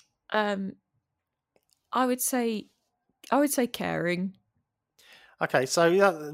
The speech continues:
Speaker 2: be more fundamental than that to start with, though. What, what,
Speaker 1: Oh.
Speaker 2: what are you?
Speaker 1: A woman,
Speaker 2: Right, you're a
Speaker 1: um,
Speaker 2: woman. Yeah, what else?
Speaker 1: um,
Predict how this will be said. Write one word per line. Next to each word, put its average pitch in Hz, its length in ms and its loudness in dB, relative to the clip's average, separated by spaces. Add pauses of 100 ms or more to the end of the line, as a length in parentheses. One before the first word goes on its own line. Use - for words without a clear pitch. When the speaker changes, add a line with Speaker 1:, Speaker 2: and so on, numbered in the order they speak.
(140)
Speaker 2:
be 254 100 2
more 233 240 4
fundamental 175 600 2
than 131 80 -6
that 120 180 -4
to - 40 -6
start 131 360 -2
with, 117 160 -14
though. 113 200 -12
What, 160 220 -2
what, 220 180 0
Speaker 1:
Oh. 214 100 -8 (360)
Speaker 2:
what 175 160 0
are 151 200 0
you? 113 280 -8 (1800)
Speaker 1:
A 185 280 -2 (280)
woman, 226 520 2 (400)
Speaker 2:
Right, 135 260 -2
you're 113 140 2
a - 40 2
Speaker 1:
um, - 20 2
Speaker 2:
woman. 185 400 2 (160)
Yeah, 170 300 0
what 147 160 0
else? - 480 -4 (840)
Speaker 1:
um, 185 420 -2